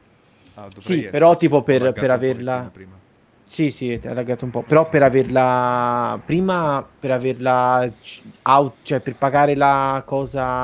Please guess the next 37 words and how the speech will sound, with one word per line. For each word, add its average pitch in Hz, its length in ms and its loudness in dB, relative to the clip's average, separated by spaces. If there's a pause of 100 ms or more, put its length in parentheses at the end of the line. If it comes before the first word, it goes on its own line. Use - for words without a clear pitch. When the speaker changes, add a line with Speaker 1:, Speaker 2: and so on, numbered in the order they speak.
(100)
Speaker 2:
auto 131 300 -4
storica 151 500 -4
bastava 127 520 -2
che 120 380 -6
fosse 127 340 -10
di 120 80 -8
ventici, 120 420 -12
più - 160 -8
di 131 100 -6
venticinque 131 540 -4
anni 135 180 0
di 131 60 -4
immatricolazione, 131 920 0 (220)
poi 147 120 0
poteva 123 320 2
essere 123 320 -2
tipo 120 380 0 (200)
ruggine 147 580 4
su 139 180 0
ruote 147 600 2 (420)
e - 80 -6
andava 123 240 2
bene. 117 340 0 (520)
E 131 80 2
adesso 143 280 4
invece 131 300 0
deve 123 160 2
essere 117 1120 -2 (420)
com'era, 131 1080 0
eccetera. 127 720 -4
Le - 720 -18
palle 123 440 -2
far 120 260 -4
arrivarci, 123 640 -4
che - 80 -20
non 117 180 -10
è, 120 80 -8